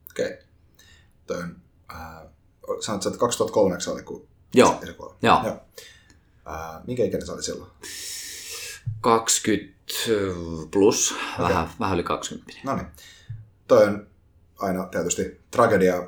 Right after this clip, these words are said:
Speaker 1: ja otan osaa.
Speaker 2: Mm.
Speaker 1: Ää, ja yhtä lailla mä näen, miten tärkeä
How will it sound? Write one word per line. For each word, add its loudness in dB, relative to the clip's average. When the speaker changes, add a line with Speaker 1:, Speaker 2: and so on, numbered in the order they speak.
Speaker 1:
ja -12
otan -8
osaa. 0
Speaker 2:
Mm. 0
Speaker 1:
Ää, -8
ja -10
yhtä 0
lailla 4
mä 4
näen, 2
miten -2
tärkeä 0